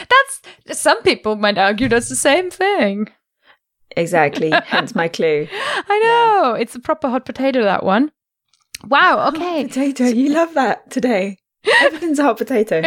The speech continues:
Speaker 1: Everything's hot potato. I don't know how else to talk about all these, these controversial
Speaker 2: Uh, yeah.
Speaker 1: And I love,
Speaker 2: I think it's
Speaker 1: I
Speaker 2: a
Speaker 1: love
Speaker 2: good,
Speaker 1: the
Speaker 2: it's a good little
Speaker 1: idea.
Speaker 2: expression.
Speaker 1: I love the image of the hot potato that you hold and it sort of goes, "Uh, uh, uh."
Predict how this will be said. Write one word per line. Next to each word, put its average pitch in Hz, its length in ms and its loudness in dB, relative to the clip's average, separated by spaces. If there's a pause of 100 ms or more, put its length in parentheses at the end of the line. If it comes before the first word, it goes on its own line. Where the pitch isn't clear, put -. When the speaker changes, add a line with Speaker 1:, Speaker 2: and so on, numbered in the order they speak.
Speaker 1:
Everything's 294 420 -4
hot 277 180 2
potato. - 640 -4
I 339 320 -6
don't 453 180 2
know 466 200 2
how 349 180 4
else 359 160 -2
to 349 80 -12
talk 381 300 -4
about 320 160 0
all 269 120 0
these, 302 200 -4 (120)
these 277 300 -8
controversial 285 1040 2 (720)
Speaker 2:
Uh, - 160 -8 (100)
yeah. 214 360 -4
Speaker 1:
And 311 120 0
I 330 80 4
love, 339 140 2
Speaker 2:
I - 20 -20
think 233 160 -8
it's 214 140 -2
Speaker 1:
I 294 60 2
Speaker 2:
a - 20 0
Speaker 1:
love 370 120 2
Speaker 2:
good, 214 60 -6
Speaker 1:
the 392 60 2
Speaker 2:
it's 339 120 4
a - 40 -6
good 339 100 -4
little 349 200 2
Speaker 1:
idea. 196 100 0
Speaker 2:
expression. 202 540 -8 (180)
Speaker 1:
I - 60 -2
love 262 180 2
the 220 100 0
image 233 300 2
of 202 80 -6
the 214 80 -2
hot 208 160 0
potato 214 320 -2
that 190 120 -4
you 196 80 -2
hold 196 260 -2
and 185 100 -2
it 180 80 -8
sort 196 140 -8
of 180 40 -14
goes, 185 140 -4
"Uh, 208 60 -2
uh, - 20 2
uh." 254 920 2